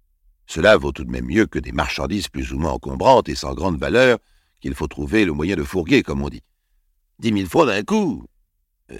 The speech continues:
c'est des affaires comme ça que Maucuère veut monter maintenant. Les petits cambriolages appartiennent au passé. Julien insiste pour ne pas abandonner le pillage des trains.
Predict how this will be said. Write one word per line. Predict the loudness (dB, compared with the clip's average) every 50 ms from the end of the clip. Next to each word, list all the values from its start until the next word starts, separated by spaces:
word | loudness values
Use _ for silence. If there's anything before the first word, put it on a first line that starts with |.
| _ -18 -12
c'est | -8 -6 -4
des | -4 -2 -2
affaires | -2 0 0 0 0
comme | 0 -2 0 2
ça | 4 6 4
que | 4 4 0
Maucuère | -2 -2 -2 -2 0 4 4 6 6 4 2 0 -4
veut | -4 -4
monter | -4 -2 -2 -2 -2 -2 -2 -2
maintenant. | -2 -4 -6 -6 -6 -6 -6 -6 -10 _ _ _ _ _ _ _ _ _ _ _
Les | -8 -8
petits | -6 -4 -4 0
cambriolages | 2 2 2 2 2 0 0 2 2 2 0 0
appartiennent | 0 0 0 0 2 2 0 2 0
au | 0
passé. | 2 2 2 2 2 2 0 0 0 -2 _ _ _ _ _ _ _ _ _ _ _ _ _ _ _ _ _ -12
Julien | -6 -4 -2 0 4 4 6 6 4
insiste | 2 0 0 -2 -2 -2 -2 -2 -4
pour | -4 -2 -2 -2
ne | 0
pas | 2 4 4 4 4
abandonner | 2 0 0 0 0 0 0 0
le | 0 -2
pillage | -2 -4 -4 -4 -4 -4 -4
des | -6 -6 -6
trains. | -6 -6 -8 -8 -8 -8